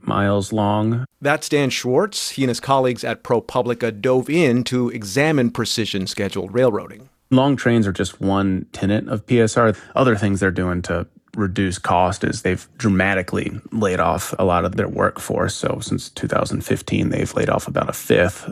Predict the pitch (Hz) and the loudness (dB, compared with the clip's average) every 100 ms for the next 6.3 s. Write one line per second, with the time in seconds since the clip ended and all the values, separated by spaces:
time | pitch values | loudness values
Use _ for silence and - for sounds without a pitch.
0 | - 92 90 95 95 104 101 90 - 92 | -4 -2 0 0 2 4 2 0 0 0
1 | 82 87 92 82 69 85 90 - 90 - | 0 0 0 0 0 0 -2 -2 -4 0
2 | 90 87 - 87 87 - - - - - | 2 2 4 2 2 -6 -18 -20 -20 -20
3 | - 87 85 - 85 69 - 87 - - | 0 0 0 -2 -2 0 -2 -2 -2 -4
4 | - - - - - - - - - _ | 0 0 0 -8 -10 -18 -20 -20 -20 _
5 | - 101 95 92 90 - 90 - 90 85 | 2 2 2 0 0 0 -4 -2 2 2
6 | 85 92 | 2 0